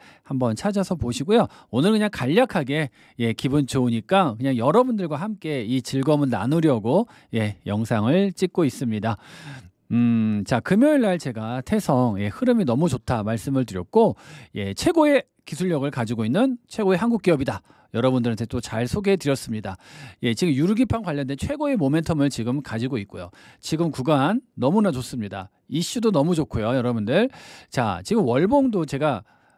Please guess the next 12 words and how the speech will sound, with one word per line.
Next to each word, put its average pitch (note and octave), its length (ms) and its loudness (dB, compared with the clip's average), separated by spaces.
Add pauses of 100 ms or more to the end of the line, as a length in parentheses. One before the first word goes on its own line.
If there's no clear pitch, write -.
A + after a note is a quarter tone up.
오늘 G3 180 0
그냥 B3+ 160 4
간단하게, G3+ 720 2 (140)
예, B2 180 -4 (360)
보여드리고, C#3 640 2 (400)
자, G2+ 140 -6
오늘 G#2+ 200 -6
기쁨을 C#3+ 380 0
나누고 B2+ 380 0
그냥 A#2+ 180 -2
마치도록 A2+ 460 -4
하겠습니다. A2+ 480 -4